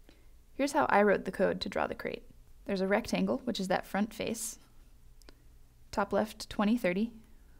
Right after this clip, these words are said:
width a hundred, height forty. Then there's that leftmost line, twenty thirty to match the point that it starts at, and fifty ten to match the point that it ends at. Then I did the same thing with the top line,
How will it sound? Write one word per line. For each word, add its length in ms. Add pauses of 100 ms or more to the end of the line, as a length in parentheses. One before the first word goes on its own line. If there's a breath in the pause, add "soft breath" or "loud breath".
width 200
a 60
hundred, 380 (200)
height 180
forty. 360 (800 soft breath)
Then 140
there's 180
that 180
leftmost 540
line, 320 (1400 soft breath)
twenty 240
thirty 320
to 100
match 340
the 80
point 300
that 100
it 80
starts 300
at, 200 (840 soft breath)
and 100
fifty 240
ten 340
to 120
match 280
the 80
point 280
that 120
it 60
ends 220
at. 180 (920 soft breath)
Then 100
I 60
did 140
the 60
same 220
thing 200
with 180
the 60
top 300
line, 280